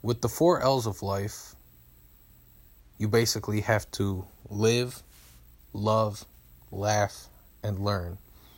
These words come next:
You know, uh, I'll definitely get into details with every single one of these L's, but, uh, I'll give you a basic outline of what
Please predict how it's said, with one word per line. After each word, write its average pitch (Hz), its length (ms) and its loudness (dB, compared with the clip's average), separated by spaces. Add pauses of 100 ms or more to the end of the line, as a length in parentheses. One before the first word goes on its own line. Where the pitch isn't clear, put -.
(400)
You 98 60 -2
know, 95 260 0 (220)
uh, 104 400 4 (160)
I'll 110 320 0 (340)
definitely 113 760 0
get 110 240 0
into 104 220 -4
details 107 760 -2 (600)
with 107 560 -2 (300)
every 107 240 0
single 101 320 -2
one 104 160 0
of 107 80 -2
these 104 260 -2
L's, 143 600 -2
but, 104 300 0 (680)
uh, 101 320 4
I'll 113 140 4
give 113 220 0
you 110 100 0
a 98 40 0
basic 104 580 -4 (2000)
outline 113 540 2
of 101 160 -4
what 107 160 -4